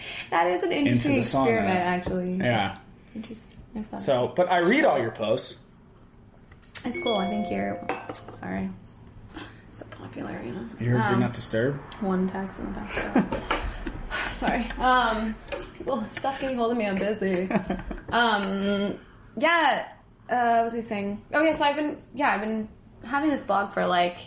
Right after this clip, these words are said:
Speaker 1: over a, over a year now. I have, I think I've, I've tried to post, like, every week. Try to stay consistent.
Speaker 2: Mm-hmm.
Speaker 1: Um, sometimes I can't. And sometimes life
Speaker 2: Life
Speaker 1: gets in the way.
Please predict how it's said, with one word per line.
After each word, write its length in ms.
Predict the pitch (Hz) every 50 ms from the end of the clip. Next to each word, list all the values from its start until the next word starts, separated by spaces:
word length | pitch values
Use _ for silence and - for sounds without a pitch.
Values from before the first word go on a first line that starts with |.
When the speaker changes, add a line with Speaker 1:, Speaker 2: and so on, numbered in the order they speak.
| - -
Speaker 1:
over 220 | 208 214 196 185 185
a, 160 | 180 185 185 - - -
over 160 | - 269 302
a 80 | 269 214
year 220 | 202 196 190 202
now. 120 | 208 190 180
I 60 | 180 190
have, 180 | 208 214 196 - - - - - - - - - - -
I 40 | - - - -
think 140 | 269 294 349
I've, 340 | 349 - 240 - - - -
I've 160 | 254 262 254
tried 220 | - - 269 294 294
to 80 | 359
post, 300 | - - 254 233 240 -
like, 100 | 208 196
every 280 | - 202 196 202 190 185
week. 320 | 180 180 - - - - - - - - - - - - - -
Try 140 | - 220 220
to 40 | 220
stay 220 | 214 - 190 180
consistent. 600 | - - 190 185 - 190 185 - - 185 185 185 -
Speaker 2:
Mm-hmm. 460 | - 139 127 123 113 113 117 123 139 - - - - - - - - - - - - - -
Speaker 1:
Um, 300 | 196 190 185 185 185 185
sometimes 480 | - 240 233 220 180 175 180 180 -
I 60 | - -
can't. 340 | - - 185 180 180 180
And 180 | - 196 196 -
sometimes 560 | - - - - 196 196 196 190 - - - -
life 640 | 208 202 196 185 185 190 185 - - - - - - - - - -
Speaker 2:
Life 160 | 127 123 120
Speaker 1:
gets 120 | 127 127
in 60 | - -
the 100 | - -
way. 120 | -